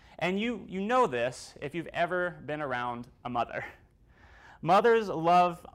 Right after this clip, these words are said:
better than almost any category of people, right? Uh, I, it, did you know that if your mom got paid for everything she did for you, it's calculated that she would make over a hundred sixty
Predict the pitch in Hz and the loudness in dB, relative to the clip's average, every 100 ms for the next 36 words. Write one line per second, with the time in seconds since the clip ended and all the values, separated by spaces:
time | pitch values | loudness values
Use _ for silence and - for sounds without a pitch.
0 | - 139 165 170 175 160 160 156 139 156 | -14 0 2 4 2 -2 -4 -6 -6 -8
1 | 180 170 160 143 131 120 120 - - 101 | -8 -6 -4 -4 -4 -6 -8 -12 -18 -14
2 | 107 135 147 - _ - _ - - 98 | -8 -8 -8 -16 _ -20 _ -14 -4 -4
3 | - 160 156 - 127 - - - - _ | -2 -2 -2 -4 -6 -6 -10 -20 -20 _
4 | - _ _ _ _ - 139 143 226 208 | -20 _ _ _ _ -14 -10 -8 -4 -2
5 | 202 175 - - - 120 147 - - _ | 0 -2 -4 -14 -14 -10 -10 -12 -20 _
6 | _ - 143 170 185 170 156 135 131 117 | _ -12 -6 -4 -2 -2 -2 -2 -4 -4
7 | - 160 156 151 156 135 139 143 151 143 | -10 -10 -10 -10 -10 -8 -8 -10 -14 -14
8 | - 117 131 160 - 90 92 80 98 - | -14 -10 -10 -10 -16 -16 -12 -12 -14 -12
9 | 143 147 147 135 131 120 127 147 135 127 | -10 -10 -8 -8 -8 -10 -14 -14 -12 -14
10 | 123 120 117 117 135 135 123 - 113 110 | -12 -14 -14 -14 -14 -14 -16 -18 -20 -20